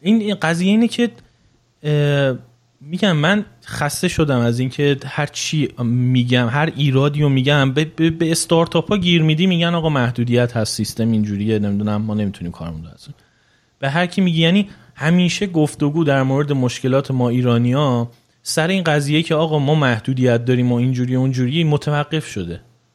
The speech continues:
و من اصلاً دلم می‌خواد یه بار که شده اصلاً از این چیزه بگذریم، بگیم خیلی خوب، الان مثلاً این که یه کارگردان ایرانی وقتی می‌خواد فیلم بسازه، براش مهم نیست که دکوپاژش درسته یا نه، به خاطر چیه؟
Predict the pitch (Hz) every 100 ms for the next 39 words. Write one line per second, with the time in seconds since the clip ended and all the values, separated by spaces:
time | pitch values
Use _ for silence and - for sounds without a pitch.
0 | _ _ _ _ _ _ _ 143 226 220
1 | 233 226 233 220 226 208 214 220 214 208
2 | - 175 202 180 - 208 202 220 175 160
3 | - 139 _ 160 135 131 110 _ _ -
4 | 151 147 165 170 165 139 127 123 131 139
5 | 143 170 160 170 165 156 117 110 120 131
6 | 123 127 135 - - _ _ _ 117 151
7 | - 151 127 127 - 127 123 120 117 117
8 | 117 110 120 117 117 113 - 120 120 117
9 | - 117 117 113 117 113 110 131 127 -
10 | - _ _ - 120 143 151 147 135 151
11 | 160 156 - 120 110 117 120 113 117 117
12 | 120 113 117 117 123 113 113 113 143 127
13 | 110 120 120 - 117 139 139 - 127 92